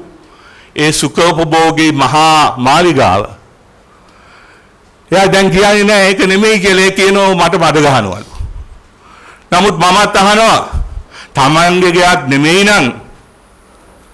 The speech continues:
ලංකා ඉලෙක්ට්‍රිසිටි බෝඩ් එකට තියෙන අමාරුව මොකද්ද? එතුමාගේ නමින්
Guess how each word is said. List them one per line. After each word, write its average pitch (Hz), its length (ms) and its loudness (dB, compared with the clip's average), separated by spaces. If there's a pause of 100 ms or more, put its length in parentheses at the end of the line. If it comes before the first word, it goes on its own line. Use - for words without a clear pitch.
(2250)
ලංකා 143 500 0
ඉලෙක්ට්‍රිසිටි 147 680 -2
බෝඩ් 151 380 0
එකට 170 280 -2 (220)
තියෙන 170 280 -2
අමාරුව 165 580 0
මොකද්ද? 175 380 -2
එතුමාගේ 175 580 -2
නමින් 175 640 -4